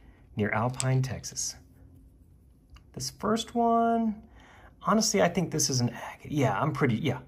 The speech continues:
yeah, for sure. This is an agate. This should be interesting on the inside. We'll find out. This next one, oh yeah, that's some sort of moss agate. You can just make it out right there. Oh, sure, look at that.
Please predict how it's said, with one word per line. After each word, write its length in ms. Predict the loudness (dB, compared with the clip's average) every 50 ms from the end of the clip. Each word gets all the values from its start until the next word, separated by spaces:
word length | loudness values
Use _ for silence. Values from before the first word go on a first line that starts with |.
| -16 -8 -6
yeah, 160 | -6 -6 -4
for 140 | -2 0 0
sure. 200 | 4 4 4 4
This 140 | 4 2
is 80 | 2 4
an 80 | 4 4
agate. 460 | 2 2 2 0 0 -2 -4 -6 -4
This 260 | 0 2 2 2 2 -2 -10 -20 -20 -20 -20 -12 -6
should 420 | -4 -2 2 6 8 8 8 8
be 180 | 6 2 2 2
interesting 360 | 2 2 2 0 0 2 2
on 100 | 2 4
the 140 | 4 4 4
inside. 500 | 4 4 2 2 0 0 -4 -8 -12 -16 -18 -20 -20 -20 -20 -20 -20 -20 -20 -20 -12 -10
We'll 120 | -10 -10
find 320 | -6 -6 -6 -6 -4 -2
out. 300 | 0 0 0 -2 -4 -8 -18 -20 -20 -20 -20 -20 -20 -20 -20 -20 -20 -20 -20 -20 -20 -20 -20 -20 -20 -20 -20 -20 -20 -20 _
This 200 | -10 -10 -4 0
next 260 | 2 2 2 2 2
one, 240 | -2 -2 -2 -2 -6 -10 -14 -14 -2 2
oh 140 | 4 6
yeah, 200 | 6 6 4 2
that's 180 | 0 0 0 0
some 220 | 2 4 4 4
sort 160 | 4 4 2 2
of 80 | 2
moss 340 | 2 2 2 2 2 0 0
agate. 260 | 0 0 0 0 -2
You 80 | -4 -2
can 120 | -2 -2
just 180 | -2 -2 -2 -2
make 220 | 0 -2 0 0
it 60 | 0
out 180 | -2 0 0 -2
right 160 | -4 -6 -8
there. 120 | -6 -2 0
Oh, 280 | 0 0 0 -2 -8 -16 -12
sure, 400 | -6 -6 2 6 8 8 8 8
look 160 | 6 2 -2
at 120 | -2 -6 -6
that. 440 | -2 0 2 2 2 0 -4 -14